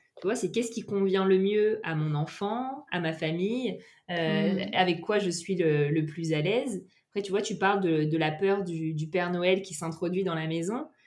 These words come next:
Speaker 1: Euh, ben, finalement, est-ce que ça peut pas être aussi l'occasion de s'entraîner à réguler cette émotion de la peur, tu vois ? Euh, donc ça, ça va être le prétexte qu'on va prendre.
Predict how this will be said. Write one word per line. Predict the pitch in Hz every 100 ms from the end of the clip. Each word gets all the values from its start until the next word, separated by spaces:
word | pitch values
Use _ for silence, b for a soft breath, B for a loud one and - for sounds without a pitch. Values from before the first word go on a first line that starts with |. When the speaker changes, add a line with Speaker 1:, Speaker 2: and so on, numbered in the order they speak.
| b _ -
Speaker 1:
Euh, | 180 160 160
ben, | 156 156
finalement, | 156 160 160 233
est-ce | 214
que | -
ça | 196 165
peut | 165
pas | 180
être | 190 190
aussi | 180 180 220 233 247
l'occasion | 196 175 175 170 185 190 233 247 254
de | 233 170
s'entraîner | 160 180 185 202 185 202 240 320 B B
à | - 180 160 156 156 151 -
réguler | 196 190 175 190 269
cette | - 190
émotion | 175 180 -
de | 175
la | 170
peur, | 170 247 320
tu | - 202
vois ? | 202 302 359 -
Euh, | 156 151 151
donc | 160
ça, | 156 185
ça | 160
va |
être | 156
le | 165
prétexte | - 180 208 - - -
qu'on | 180
va | 165
prendre. | 160 226 262